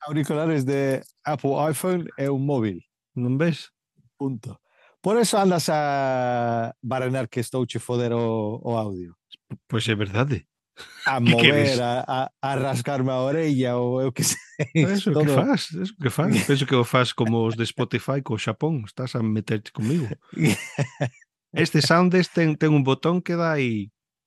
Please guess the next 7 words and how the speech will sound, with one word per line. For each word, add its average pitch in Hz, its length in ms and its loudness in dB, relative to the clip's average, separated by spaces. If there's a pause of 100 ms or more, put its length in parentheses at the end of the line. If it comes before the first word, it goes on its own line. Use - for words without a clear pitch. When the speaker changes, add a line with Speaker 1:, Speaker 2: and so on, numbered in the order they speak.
(140)
Speaker 2:
o, 107 400 -2
o 117 160 -8
soído, 113 560 0
sonido 117 400 0
dun, 104 400 -6
dunha 104 320 -8
bala. 110 320 -6